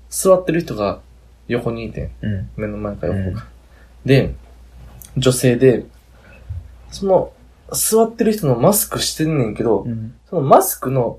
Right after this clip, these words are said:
Speaker 1: 上のところから、この、なんていうの、中
Speaker 2: うん。
Speaker 1: っていうのが、
Speaker 2: うん。
Speaker 1: 鼻のこの山を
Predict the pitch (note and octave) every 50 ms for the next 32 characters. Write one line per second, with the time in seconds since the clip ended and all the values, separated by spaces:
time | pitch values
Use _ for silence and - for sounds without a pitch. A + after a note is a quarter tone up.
0 | - _ - E3+ G3 B3+ C4 C4 B3+ C4 - B3+ - - B3+ B3 A#3+ A#3+ - -
1 | C3+ C3+ D3+ D#3+ B2+ G2+ G2 - - - - - _ _ - - - - - F#3+
2 | G#3 G#3 E3 A#2+ - - - - - - - - - - - - - - - -
3 | - - C#3+ C#3 C3+ B2 A2+ A2 G#2+ A2+ B2+ C3+ C3+ - F#3+ G3+ G#3 - - -
4 | - C#3 B2 A#2+ A#2+ A#2 - - E3+ D3+ D#3 E3 E3+ D#3+ A#2 - - - - -
5 | - C3 A2+ A3 A3+ A#3+ A#3 A#3 B3+ C#4+ C4+ F3+ - - - E3 F#3 G3+ F3+ B2+
6 | A#2 C3+ E3 F3 G3 G3+ G3+ G3+ F#3+ - -